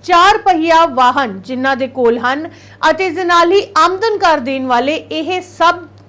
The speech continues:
ਮੁਫਤ ਅਨਾਜ ਦੇ ਹੱਕਦਾਰ ਨਹੀਂ ਹਨ। ਐਨ ਐਫ ਐਸ ਏ ਡੈਸ਼ਬੋਰਡ ਦੇ ਅਨੁਸਾਰ ਉੱਨੀ ਅਗਸਤ ਤੱਕ ਦੇਸ਼ ਭਰ ਦੇ ਵਿੱਚ ਉੱਨੀ ਪੁਆਇੰਟ ਸਤਾਰਾਂ ਕਰੋੜ ਰਾਸ਼ਨ ਕਾਰਡ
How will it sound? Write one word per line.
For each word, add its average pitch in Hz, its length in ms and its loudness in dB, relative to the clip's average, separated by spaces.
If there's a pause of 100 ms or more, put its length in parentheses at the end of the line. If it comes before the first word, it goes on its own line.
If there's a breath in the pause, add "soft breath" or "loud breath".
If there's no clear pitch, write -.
(160)
ਮੁਫਤ 370 300 -4 (100)
ਅਨਾਜ 254 360 -2
ਦੇ 277 200 -6
ਹੱਕਦਾਰ 247 640 -2 (360 loud breath)
ਨਹੀਂ 302 440 -2
ਹਨ। 214 200 -14 (580 soft breath)
ਐਨ 370 200 0
ਐਫ 427 160 -2
ਐਸ 415 240 -2
ਏ 440 140 0
ਡੈਸ਼ਬੋਰਡ 330 580 0
ਦੇ 339 100 0 (100)
ਅਨੁਸਾਰ 311 680 0 (160)
ਉੱਨੀ 427 360 2 (120)
ਅਗਸਤ 269 400 -2
ਤੱਕ 247 260 -2 (320 loud breath)
ਦੇਸ਼ 370 400 -2
ਭਰ 349 220 2
ਦੇ 302 180 -4
ਵਿੱਚ 330 280 -6 (340 soft breath)
ਉੱਨੀ 415 360 2
ਪੁਆਇੰਟ 339 360 -2
ਸਤਾਰਾਂ 339 480 0
ਕਰੋੜ 285 360 -2
ਰਾਸ਼ਨ 277 460 -4
ਕਾਰਡ 247 340 -4